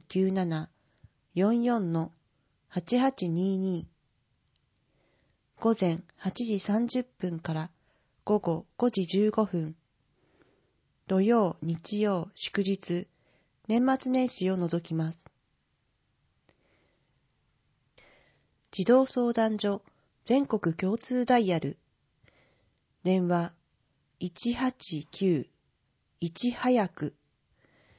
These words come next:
二十四時間電話受付。休日はありません。土浦児童相談所。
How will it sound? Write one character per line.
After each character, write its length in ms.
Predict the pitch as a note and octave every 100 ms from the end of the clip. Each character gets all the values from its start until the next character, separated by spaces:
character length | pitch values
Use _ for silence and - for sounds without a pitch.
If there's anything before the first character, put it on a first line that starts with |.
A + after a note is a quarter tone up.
| _ _ _ _ _ _ _ _ _ _ _
二 160 | B3+ C4
十 260 | A#3 G3+
四 140 | F3 F3
時 120 | -
間 280 | F#3+ E3 -
電 240 | F3+ G#3
話 140 | A3
受 200 | G#3+ A3+
付。 400 | G#3+ - E3 D#3+ - _ _ _ _ _ _ _ _
休 200 | - A#3
日 260 | A3 G#3+ A3
は 100 | G#3+
あ 60 |
り 100 | G3+
ま 140 | G3+ G3+
せ 180 | A3 F#3+
ん。 100 | D#3+ _ _ _ _ _ _ _ _ _ _ _ _ - - _ _ _ _ _ _
土 320 | - - C#4+
浦 220 | D4 A3 F3+
児 100 | D#3
童 220 | G3 G#3+
相 260 | A#3 A3
談 240 | G#3+ G3+ F#3+
所。 220 | F#3+ F#3